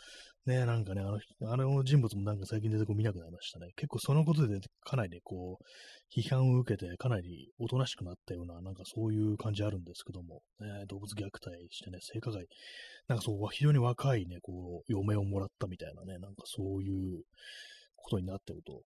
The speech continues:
ね、なんか感じでしたよね。かなりね、そう、恐ろしい話ではありますよね。ね、こう、十代とかでしたよね。なんかもう、なんかその辺のか-、感じ、なんかまんま私深掘りしなかったのでよくわかんないんですけども。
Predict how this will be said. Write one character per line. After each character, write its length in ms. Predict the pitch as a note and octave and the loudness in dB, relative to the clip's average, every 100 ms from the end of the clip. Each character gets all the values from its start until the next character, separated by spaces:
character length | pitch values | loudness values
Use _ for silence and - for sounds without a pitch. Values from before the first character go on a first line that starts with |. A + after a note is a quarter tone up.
| _ _ _ - | _ _ _ -12
ね、 160 | F#2 | -10
な 80 | F2+ | -8
ん 40 | F#2+ | -8
か 80 | |
感 160 | - G#2+ | -4 -2
じ 100 | G2+ | -2
で 80 | G#2 | -4
し 100 | - | -6
た 100 | F2+ | -10
よ 80 | F#2+ | -12
ね。 300 | F#2 F2 E2+ _ _ _ _ - _ _ _ _ _ _ _ _ _ _ _ _ - | -12 -12 -14 _ _ _ _ -20 _ _ _ _ _ _ _ _ _ _ _ _ -4
か 140 | - | 4
な 80 | D#3 | 4
り 60 | F#2 | 2
ね、 320 | - B2 G#2 | 0 0 0
そ 160 | - F#2 | -2 -6
う、 100 | G#2 | -6
恐 200 | G#2 C3 | -2 2
ろ 80 | C3 | 2
し 160 | - | 2
い 40 | A#2 | 0
話 340 | - - - | -2 -8 -2
で 80 | A#2 | -2
は 80 | F2 | -2
あ 60 | |
り 80 | F#2 | -4
ま 100 | F#2+ | -6
す 140 | - E2+ | -8 -12
よ 40 | |
ね。 80 | F2 G#2 - - | -12 -14 -16 -10
ね、 280 | G#2 G2+ G2+ | -6 -6 -8
こ 420 | - F#2 E2+ E2+ | -12 -16 -14 -16
う、 1120 | - _ _ _ _ _ _ _ _ _ - | -18 _ _ _ _ _ _ _ _ _ -10
十 220 | F#2+ A#2+ C#3 | 2 8 8
代 300 | G2 E2+ E2 _ - | 6 0 -12 _ -18
と 100 | - | -14
か 80 | F2 E2 - C#2 - - - - | -12 -12 -12 -14 -16 -20 -20 -18
で 80 | - | -10
し 120 | - | -8
た 100 | - | -8
よ 60 | - | -10
ね。 60 | F#2+ | -12
な 60 | F2+ | -10
ん 40 | |
か 40 | F#2 | -4
も 180 | G2+ | -2
う、 20 | G#2+ - | -2 -4
な 80 | A2 | -6
ん 20 | |
か 60 | F#2 | -4
そ 120 | - | 4
の 60 | C3+ | 8
辺 180 | C#3+ | 8
の 80 | C3+ | 8
か-、 120 | B2+ C3 | 4 -4
感 160 | - A#2+ | -2 0
じ、 80 | A2+ | 2
な 80 | |
ん 20 | G#2+ | 0
か 80 | |
ま 120 | G2+ A2+ | 2 2
ん 60 | |
ま 120 | A#2 | 2
私 260 | A2+ G#2+ - | 2 0 -4
深 220 | - - | -2 0
掘 100 | B2 | 2
り 80 | A#2+ | 2
し 80 | B2 | 2
な 60 | |
か 40 | A2+ | -2
っ 20 | |
た 60 | F2+ | -2
の 20 | |
で 60 | F#2+ | -2
よ 60 | |
く 20 | G2 | -2
わ 60 | |
か 80 | G2+ | -2
ん 40 | G#2 | -4
な 60 | |
い 40 | E2 | -4
ん 20 | |
で 20 | |
す 80 | - | -14
け 60 | - | -14
ど 80 | |
も。 160 | E2+ E2 | -14 -14